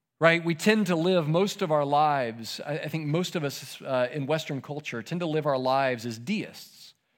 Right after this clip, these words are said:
Practically, we live our lives as deists. What is a deist? A deist is the religion of, of most of our founding fathers. There was the belief that, yes, there was a creator. Yes, God made the world. But the gap between heaven and earth is not thin,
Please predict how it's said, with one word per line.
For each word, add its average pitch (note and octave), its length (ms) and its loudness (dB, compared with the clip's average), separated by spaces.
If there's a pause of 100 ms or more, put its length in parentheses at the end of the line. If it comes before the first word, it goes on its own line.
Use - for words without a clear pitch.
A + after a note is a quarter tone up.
(220)
Practically, C#3 580 2
we A#2+ 120 -6
live D3 160 -2
our D3+ 80 2
lives B2 280 2
as A#2+ 120 -6
deists. B2 500 -6
What D3+ 80 -2
is D3 80 -4
a C#3 60 -2
deist? B2 680 -8 (400)
A C#3+ 140 4
deist F#3 480 2
is C3+ 160 -2
the C#3 140 2
religion D3 480 0
of, A#2 160 -6
of B2+ 120 -8
most D#3+ 300 0
of D#3+ 80 -2
our C#3 100 2
founding B2+ 380 -2
fathers. G#2+ 560 -6 (460)
There F#3+ 160 6
was F#3+ 120 4
the F#3 80 4
belief G#3+ 340 2
that, F#3 100 0
yes, G3 380 2
there A3 120 2
was F#3+ 160 2
a G3 60 0
creator. D3+ 520 0
Yes, F#3 360 0
God E3+ 360 2
made E3 320 -2
the F#3+ 60 0
world. A2+ 480 -6 (400)
But F#3 180 6
the F#3+ 100 4
gap F#3+ 540 2
between E3+ 340 -2
heaven G3+ 360 2
and D#3 120 0
earth C3 440 -2
is D3+ 180 -6
not A#3+ 240 0
thin, A2+ 680 -2